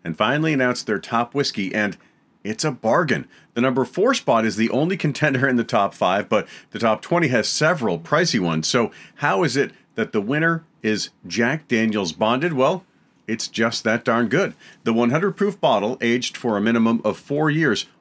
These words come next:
only costs about thirty bucks. That's right. The best whiskey for twenty twenty-two beat out others, costing as much as two, three, even four times the price. While it brings many familiar flavors of Old Number Seven, the layers, depth, and complexity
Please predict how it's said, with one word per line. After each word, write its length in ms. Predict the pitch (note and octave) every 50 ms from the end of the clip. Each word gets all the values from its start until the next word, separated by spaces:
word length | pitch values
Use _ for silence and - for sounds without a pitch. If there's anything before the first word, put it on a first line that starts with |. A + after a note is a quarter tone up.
| _ -
only 220 | C3+ D#3 E3+ D#3+
costs 460 | D#3 C#3 C#3+ C#3 C#3 C3 - - -
about 280 | C#3+ A2+ A2 G#2+ G#2+ -
thirty 540 | - - - - C#3+ D#3 D#3 D3 D#3 D#3 -
bucks. 480 | - D3 D3+ D3+ - - - - - - - - -
That's 180 | - D3 -
right. 220 | F3+ E3+ D3 A#2+ - - - - _ -
The 100 | A#2 G#2
best 380 | F#2 F#2 A#2+ C#3 F#3+ G3 -
whiskey 400 | A3 G#3+ A3+ G#3+ - - G3 G#3+
for 160 | G3 - F#3+
twenty 320 | E3 - - F3 F#3 A3 A#3
twenty-two 540 | E3+ - G#3 F#3+ F#3 D#3+ - D#3 B2+ A2+ -
beat 280 | F#2 F2+ C3 D3+ D#3+
out 160 | E3 D#3+ D#3
others, 380 | - - D#3 D3 C#3+ C3+ - - - - - _ _
costing 460 | - C#3 C3+ C3+ B2 - - D3 B2+
as 120 | B2 G#2 G#2
much 220 | A#2 G#2+ - -
as 160 | B2+ B2+ -
two, 460 | - - - D3+ D3 D#3 D#3+ F3 E3 - _ _ _ _ _
three, 320 | - D3 D#3 D#3 D#3 D#3 - - _ _
even 320 | C#3 C3+ C#3 C#3+ D3+ C#3+ C3+
four 500 | - - - - D#3 D#3 D#3 D#3+ E3 E3
times 420 | - - D3 C3 B2 B2 A#2 -
the 80 | - A2+
price. 480 | - - F3+ F3+ F3 B2+ - - - - _ - - - _ _ _
While 260 | - G2 G2+ G#2 G2+
it 160 | F#2+ A2+ G#2
brings 380 | - A2+ A2 A2 G#2 - - -
many 260 | A2+ A#2+ D3 F#3+ G3
familiar 380 | - - D3 C#3 B2+ A2 G#2 G2
flavors 440 | - - D3+ D#3+ D#3+ C3+ A2+ E2+
of 100 | G#2 G2
Old 140 | G2+ G2+ G2
Number 200 | F#2 F#2 D#2+ F2
Seven, 400 | E2 - D#3+ D#3+ D3 A2 E2+ D#2 - - - _ _
the 80 | F#2 F#2
layers, 360 | G2+ A2+ B2+ B2+ B2+ A2 F#2
depth, 360 | F#2+ A#2+ A#2+ B2 - - -
and 220 | - B2 A2+ G#2+ -
complexity 640 | - F#2 E2+ - - E3+ F3 - - G#2+ F2 D#2+